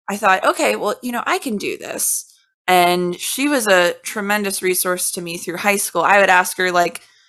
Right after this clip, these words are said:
"Hey, you know, I'm looking at these two classes. Which one do you think would be more beneficial for a music therapist to have?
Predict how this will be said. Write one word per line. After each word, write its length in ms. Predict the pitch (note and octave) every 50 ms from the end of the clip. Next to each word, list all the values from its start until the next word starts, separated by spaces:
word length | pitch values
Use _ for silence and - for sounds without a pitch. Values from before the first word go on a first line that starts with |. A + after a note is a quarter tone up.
| _ _ _ _ -
"Hey, 360 | - B3+ A#3 G#3+ G3+ G3 F#3
you 140 | - - G#3
know, 140 | F#3+ F#3+ F3
I'm 220 | G#2 G3 G#3 G3+
looking 260 | G#3 G#3+ G#3 G#3+ G3+
at 80 | G3 G3
these 220 | - G3 G3 -
two 180 | - - G3 E3+
classes. 840 | - - - A3+ G#3+ G3+ G3+ - - F#3+ F#3 F#3 F3+ F3+ F#3 - - -
Which 240 | - G3+ F#3+ - -
one 140 | G3+ G3 F#3
do 100 | F3+ F#3
you 60 | F3+
think 240 | - - F3+ E3+ -
would 120 | F3 -
be 100 | - F3+
more 180 | F3 F3 F3 E3+
beneficial 640 | - F3 E3 E3 E3+ - - F3+ F3+ - F#3 F3
for 180 | E3+ - F3 E3+
a 60 | E3+
music 300 | E3+ F3 F3 F3 F3+ E3
therapist 500 | - - D#3 D#3 D#3 - - F#3+ - - -
to 60 | -
have? 720 | - - C4+ C4 A#3+ A#3 A3+ A3 G#3+ G#3 G#3 G#3 G#3+ -